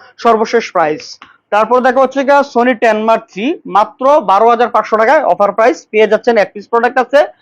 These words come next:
ছয় জিবি র্যাম, একশো আঠাশ জিবি স্টোরেজ, Snapdragon সিক্স নাইনটি ফাইভ প্রসেসর, চার হাজার পাঁচশো এমপির ব্যাটারি,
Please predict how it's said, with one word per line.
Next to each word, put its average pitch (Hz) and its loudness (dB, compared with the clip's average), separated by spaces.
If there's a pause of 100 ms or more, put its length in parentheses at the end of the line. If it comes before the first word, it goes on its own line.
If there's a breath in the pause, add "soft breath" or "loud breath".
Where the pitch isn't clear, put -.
(240 soft breath)
ছয় 214 2
জিবি 240 -2
র্যাম, 254 2
একশো 233 -2
আঠাশ 220 2
জিবি 220 -8
স্টোরেজ, 254 0
Snapdragon 214 -2
সিক্স 220 -6
নাইনটি 214 0
ফাইভ 226 0
প্রসেসর, 220 -2
চার 196 0
হাজার 185 0
পাঁচশো 202 -4
এমপির 226 2
ব্যাটারি, 247 2